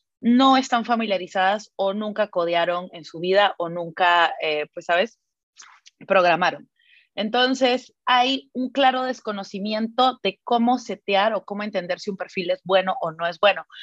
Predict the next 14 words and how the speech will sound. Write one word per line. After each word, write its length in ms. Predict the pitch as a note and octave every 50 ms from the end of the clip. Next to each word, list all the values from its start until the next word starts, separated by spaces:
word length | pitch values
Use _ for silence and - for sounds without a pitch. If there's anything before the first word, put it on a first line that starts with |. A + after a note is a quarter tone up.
| - - _ -
que 100 | - A3
es 80 | A3
mucho 200 | A#3 A#3 A#3 A#3+
más 140 | G#3+ G3+ G3+
sencillo 500 | - G#3+ G#3 F#3+ A#3 A#3+ A3+ G#3 G#3 A3
entrevistar 420 | G#3 G3 E3+ F3 E3+ E3 - F#3+ F#3+
a 40 |
un 60 | G3 F#3
perfil 300 | F#3 F3 - G3+ F#3 G3+
de 60 | A3+
ventas 500 | B3 B3 A3 G#3 G#3 F#3 F#3 G3+ G#3+ _ -
y 100 | F3 F3+
donde 360 | F3+ E3+ E3 E3 D#3+ E3 E3+
ya 140 | F3 F#3+ F#3